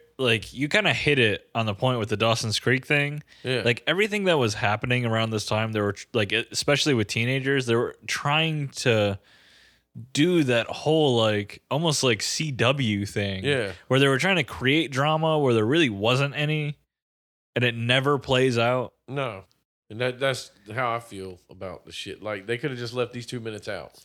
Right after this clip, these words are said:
Speaker 1: Don't need any of the family shit because we don't get any of it later.
Speaker 2: Yeah.
Speaker 1: I feel the same way with, uh, Buffy's sister. Like, this is nonsense. She's, like,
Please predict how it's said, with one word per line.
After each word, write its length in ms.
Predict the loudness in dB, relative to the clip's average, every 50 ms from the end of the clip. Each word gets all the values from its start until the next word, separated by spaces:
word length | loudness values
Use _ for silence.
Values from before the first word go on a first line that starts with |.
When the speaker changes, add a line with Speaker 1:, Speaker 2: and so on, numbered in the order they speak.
| -16 -12 -4 0
Speaker 1:
Don't 260 | 2 2 2 2 2
need 220 | 2 2 4 4
any 240 | 2 2 2 0 0
of 40 | -2
the 80 | -2
family 320 | -2 -4 -4 -4 -4 -6 -6
shit 340 | -4 -4 -4 -4 -4 -4 -4
because 360 | -2 0 2 2 2 0 -2
we 100 | -4 -2
don't 280 | 0 0 0 0 0 -2
get 160 | -2 -2 0
any 220 | -2 -4 -4 -4 -6
of 120 | -6 -6
it 100 | -6 -4
later. 440 | -2 0 0 0 0 -2 -4 -8 -10 -12 _ _ _ _ -20 _ -4
Speaker 2:
Yeah. 220 | -2 0 0 -2 -4 -4 -2
Speaker 1:
I 100 | -2 2
feel 160 | 4 6 6
the 80 | 6 6
same 320 | 6 4 4 4 4 2
way 260 | 2 2 2 2 2 2
with, 300 | 2 2 2 0 0 -2
uh, 240 | -2 0 0 -2
Buffy's 500 | -4 0 2 2 2 2 0 -2 -4 -2
sister. 580 | -2 0 0 0 0 0 0 0 -2 -2 -6 -10 -16 _ _ _ _ _ _ _ _ _ _ _ _ _ _ _ _ -20 -12 _
Like, 340 | -2 2 2 2 0 -2 -6 -16 -20 -20 -20 -20 _ _ 0
this 180 | 0 0 2
is 140 | 2 0 0
nonsense. 480 | 0 0 0 0 0 -2 -2 -2 -2 -2
She's, 360 | -2 -2 -2 -2 -4 -4 -2
like, 420 | 0 2 2 0 0 -4 -10 -20